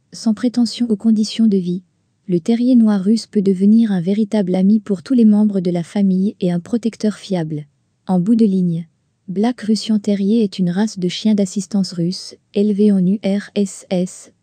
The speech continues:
dans la seconde moitié du vingtième siècle dans le chenil Krasnaya Zvezda, en croisant le Schnauzer géant, l'Airedale Terrier, le Rottweiler, Terre-Neuve et d'autres. La race d'origine était le Schnauzer géant.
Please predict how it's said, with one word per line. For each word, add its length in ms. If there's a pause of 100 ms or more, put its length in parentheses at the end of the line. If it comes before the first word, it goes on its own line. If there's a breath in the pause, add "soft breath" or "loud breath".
dans 100
la 120
seconde 380
moitié 400
du 100
vingtième 440
siècle 380
dans 120
le 80
chenil 400
Krasnaya 560
Zvezda, 560 (160)
en 100
croisant 420
le 100
Schnauzer 420
géant, 380 (200)
l'Airedale 440
Terrier, 540 (140)
le 140
Rottweiler, 640 (140)
Terre-Neuve 480
et 80
d'autres. 400 (440)
La 180
race 280
d'origine 480
était 220
le 80
Schnauzer 480
géant. 360